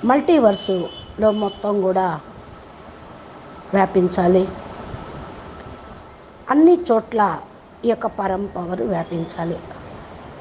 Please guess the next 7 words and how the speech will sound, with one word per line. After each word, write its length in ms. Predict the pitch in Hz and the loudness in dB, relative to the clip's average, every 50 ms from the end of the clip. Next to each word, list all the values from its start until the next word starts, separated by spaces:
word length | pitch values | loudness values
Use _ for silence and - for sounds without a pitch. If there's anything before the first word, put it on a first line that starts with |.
| - - - - - - - - - - - | -18 -18 -18 -18 -18 -18 -18 -18 -18 -12 -4
వాయుమండలం 760 | 180 196 202 202 233 254 247 202 185 185 180 185 190 196 180 | 0 4 6 6 6 6 6 4 4 4 2 2 2 2 0
అప్పుడు 360 | 165 139 175 180 - - 180 | 0 -2 -4 -6 -6 -4 -4
మారిపోతుంది. 840 | 180 185 180 180 180 185 - 208 196 - - 208 190 202 202 208 190 - - - - - - - - - - - - - - - - - - - - - - - | -2 0 0 0 -2 -4 -4 -6 -6 -6 -6 -8 -6 -6 -6 -8 -10 -12 -16 -20 -20 -20 -20 -20 -20 -20 -20 -20 -18 -18 -18 -18 -18 -18 -18 -18 -18 -14 -8 0
ఇలాంటి 380 | 208 233 240 233 240 - 240 226 - - - | 4 6 6 6 6 4 2 0 -2 0 0
ఆత్మలు 560 | 202 208 202 - - 214 208 202 185 170 156 - - - - | 0 0 0 0 -2 0 2 2 2 0 -2 -6 -10 -8 -4
ఎవరైతే 760 | 185 185 185 196 190 180 175 - - 190 185 175 160 165 185 - - - - - - - - - - - - - - - - - - - - - - - - - - - - - - - - - - - - - - - - - - - - - - - - - - - | -4 -2 0 0 0 0 0 0 0 0 2 2 0 -4 -8 -10 -12 -18 -18 -20 -20 -18 -16 -12 -10 -10 -10 -12 -14 -16 -16 -16 -16 -16 -14 -16 -14 -14 -14 -14 -14 -14 -14 -14 -14 -14 -14 -12 -12 -14 -14 -14 -14 -16 -16 -16 -16 -16 -14 -14 -14 -14 -14 -8 0 4
ఉన్నారో 580 | 214 208 208 214 214 202 190 180 156 170 202 | 6 8 8 8 8 8 6 6 4 4 -2